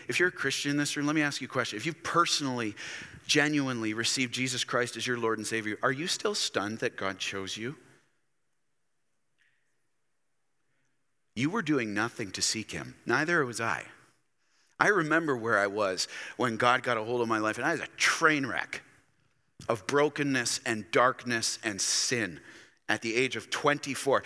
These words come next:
having grown up in a Christian home my entire life, hearing family devotions every morning.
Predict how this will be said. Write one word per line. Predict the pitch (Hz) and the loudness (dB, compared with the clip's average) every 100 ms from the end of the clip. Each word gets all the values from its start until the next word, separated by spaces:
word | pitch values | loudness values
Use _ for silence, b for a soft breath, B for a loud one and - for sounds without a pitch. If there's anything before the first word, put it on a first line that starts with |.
| B B | B B
having | 143 139 117 | 2 2 -4
grown | 104 120 170 208 196 | -6 2 4 6 4
up | 156 - | 4 2
in | 131 | -4
a | 120 | -2
Christian | - 160 - 147 | -2 -2 -2 -2
home | 127 147 131 120 | 0 0 0 2
my | 123 | 2
entire | 113 113 - 156 156 139 | 0 -4 0 2 4 2
life, | 135 104 85 - - B B B B B | 0 -6 -8 -12 -14 B B B B B
hearing | - 196 214 190 | 0 2 4 2
family | 156 170 165 165 | 4 4 6 4
devotions | 151 147 147 131 117 - | 4 4 2 0 -4 2
every | 165 165 139 151 | 6 6 4 2
morning. | 139 135 120 | 4 4 2